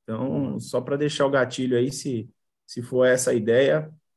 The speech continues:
é, eu não deixaria sem uma bomba de circulação. Em relação à sua pergunta de duas bombas ou uma bomba, duas bombas pela redundância seria melhor, mas poucas pessoas fazem isso.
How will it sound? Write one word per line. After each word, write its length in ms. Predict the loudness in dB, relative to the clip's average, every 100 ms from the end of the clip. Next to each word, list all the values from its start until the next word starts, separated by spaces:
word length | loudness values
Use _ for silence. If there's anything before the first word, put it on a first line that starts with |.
| _ _
é, 800 | -2 2 4 4 4 2 -2 0
eu 180 | 2 2
não 120 | 0
deixaria 460 | -6 -4 -4 -4
sem 160 | -6 -8
uma 160 | -8 -6
bomba 240 | -4 -4
de 100 | -6
circulação. 640 | -6 -2 0 0 -4 -8 -10 _ _ _ _ -4
Em 80 | 2
relação 460 | 4 4 2 0
à 40 | 0
sua 180 | -2 0
pergunta 440 | 0 0 -2 -2
de 120 | -4
duas 220 | -2 -2 0
bombas 360 | -2 0 0
ou 80 | 0
uma 160 | 0 0
bomba, 420 | 2 2 0 -4 -8 _ _ _ _ -4
duas 260 | 0 0
bombas 360 | 2 0 2 0
pela 200 | 0 2
redundância 580 | 2 0 2 2 0 -2
seria 300 | 0 0 0
melhor, 480 | 0 2 2 0 -8 _
mas 640 | -6 -4 -2 -4 -10 -14 _
poucas 280 | -4 -2 -4
pessoas 400 | -4 -4 -2 -2
fazem 380 | -2 0 0 0
isso. 240 | -2 -8